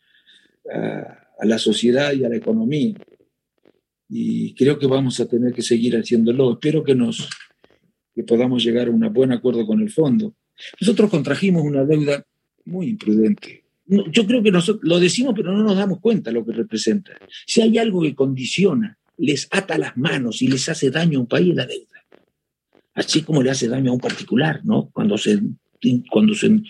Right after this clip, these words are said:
endeudó irresponsablemente. ¿Eh? Cuando se endeudó, se endeudó, se endeudó, bueno, puede terminar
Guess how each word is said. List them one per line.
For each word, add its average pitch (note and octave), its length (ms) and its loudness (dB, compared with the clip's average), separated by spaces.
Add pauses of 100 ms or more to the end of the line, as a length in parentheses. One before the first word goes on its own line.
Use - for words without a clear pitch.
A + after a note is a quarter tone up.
(140)
endeudó A#2+ 380 4
irresponsablemente. A#2+ 1040 0 (460)
¿Eh? E3 180 2 (260)
Cuando - 300 -6 (320)
se - 60 -4
endeudó, A#2+ 360 2
se - 120 0
endeudó, A#2+ 320 2
se D3+ 120 -4
endeudó, A#2 240 0
bueno, C#3 300 -2
puede A2+ 160 0
terminar A2+ 460 -2